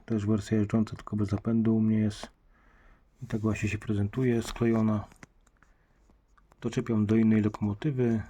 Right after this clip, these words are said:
i jeździ, wersja jeżdżąca. Tutaj sobie kupiłem su czterdzieści sześć zero czterdzieści jeden plus BIPA. No to normalnie, że su jest jako ostateczna,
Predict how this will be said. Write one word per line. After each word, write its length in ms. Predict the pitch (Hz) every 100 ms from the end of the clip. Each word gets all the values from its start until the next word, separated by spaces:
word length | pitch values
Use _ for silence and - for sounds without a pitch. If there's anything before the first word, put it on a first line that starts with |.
| - 233
i 80 | 151
jeździ, 440 | 117 107 98 104 95 - - - _ 160
wersja 380 | 127 104 -
jeżdżąca. 540 | 107 101 104 101 - - _ _ _ _ _ _ _ _ _ _ _ _ _ _ _ _ _ _ _ _ _ _ _ - _
Tutaj 240 | 139 123
sobie 180 | 107 110
kupiłem 520 | 110 - 113 107 104 - - _ _ _
su 240 | - 139
czterdzieści 360 | - - 110 -
sześć 420 | 120 107 - - 123 -
zero 160 | 123 110
czterdzieści 360 | 104 101 - 131
jeden 280 | 123 120
plus 240 | 110 - 104
BIPA. 480 | 120 117 110 110 - _ _ _ _ _ _ _ _ _ _ -
No 80 | 123
to 140 | 127
normalnie, 540 | 113 110 110 107 104
że 360 | 98 101 101 104 - _ _ _ _ _ _ _
su 280 | - 139 123
jest 320 | 113 104 -
jako 260 | 117 104
ostateczna, 760 | 107 110 110 127 - 117 113 110